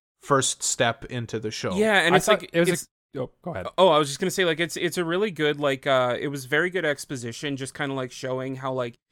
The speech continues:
Speaker 2: um, he, he wanted to ignore her because, like, um, you know, it, it's his trauma and, and all that, that,
Speaker 1: Mm-hmm.
Speaker 2: that,
Speaker 1: What did
Speaker 2: um,
Speaker 1: he call it? His summer
Speaker 2: his summer
Speaker 1: summer,
Speaker 2: monster,
Speaker 1: uh,
Speaker 2: I think.
Speaker 1: Summer monster?
Speaker 2: Summer
Speaker 1: Yeah.
Speaker 2: beast, that's what it was.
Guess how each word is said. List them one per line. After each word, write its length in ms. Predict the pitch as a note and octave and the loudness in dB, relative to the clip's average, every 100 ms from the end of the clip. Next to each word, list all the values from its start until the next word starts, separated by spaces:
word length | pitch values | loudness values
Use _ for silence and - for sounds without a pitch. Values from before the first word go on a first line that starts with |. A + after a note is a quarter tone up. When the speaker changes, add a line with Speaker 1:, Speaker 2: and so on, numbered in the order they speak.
| _ - | _ -8
Speaker 2:
um, 460 | - C3+ C3 B2 A#2 | -2 0 0 -4 -10
he, 320 | - E3+ D#3 | -10 -8 -8
he 140 | D3 E3+ | -8 -4
wanted 300 | D3 D3 C#3 | -2 -2 -2
to 160 | E3 | -4
ignore 460 | D3 B2+ B2+ C3 C3+ | -6 -6 -6 -4 -4
her 220 | C#3+ C#3+ | 0 -2
because, 440 | C#3 C3 C#3 A#2 C#3+ | -2 -4 -6 -6 -4
like, 300 | B2 A#2+ - _ - | -4 -4 -16 _ -6
um, 520 | B2 A#2+ A#2 A#2 A#2 - - - - D3 | -2 -2 -2 -8 -10 -16 -20 -20 -18 -12
you 160 | D#3 D#3 | -4 0
know, 240 | A#2+ A#2+ | 0 -2
it, 180 | A#2+ A2 | -6 -6
it's 180 | C#3 A#2 | -8 -8
his 220 | C3+ A2+ | -10 -10
trauma 640 | G#2+ - C3 B2+ B2+ B2 A#2+ | -10 -2 0 0 0 -2 -4
and, 320 | A#2+ A#2 A2 | -8 -10 -10
and 160 | - A#2 | -10 -8
all 180 | A#2 A2 | -8 -10
that, 280 | A#2 A2+ D3+ | -10 -6 -2
that, 60 | |
Speaker 1:
Mm-hmm. 300 | D3 D#3 A#2 | 0 0 -2
Speaker 2:
that, 220 | - A#2+ - _ - - | -6 -8 -10 _ -20 -18
Speaker 1:
What 180 | - D#3+ | 2 6
did 100 | E3 | 6
Speaker 2:
um, 40 | F3+ | 6
Speaker 1:
he 20 | |
call 280 | D#3+ E3 F#3 | 6 6 6
it? 100 | F3+ | 4
His 200 | D3 C3+ | 0 0
summer 640 | - C#3+ C#3+ C#3+ C#3 C#3 - _ | 2 4 4 4 4 2 -6 _
Speaker 2:
his 240 | - D#3+ F3 | -8 -2 0
summer 300 | D3+ F#3 F3+ | 4 4 4
Speaker 1:
summer, 20 | |
Speaker 2:
monster, 540 | D3+ C3+ C#3+ C3 C#3 | 4 2 2 0 0
Speaker 1:
uh, 40 | A#2+ | 0
Speaker 2:
I 40 | |
think. 340 | - B2 A#2 - _ | -2 -10 -12 -18 _
Speaker 1:
Summer 360 | - - C#3+ C#3+ | -4 2 4 6
monster? 420 | C#3 D3+ - F3 | 6 4 0 0
Speaker 2:
Summer 220 | F3 G3+ | 4 6
Speaker 1:
Yeah. 80 | A2+ | 6
Speaker 2:
beast, 320 | G#2+ E3 - | 4 0 0
that's 200 | - D3+ | 0 -2
what 120 | D#3+ - | -4 -6
it 60 | |
was. 340 | A#2+ A#2 - | -6 -8 -10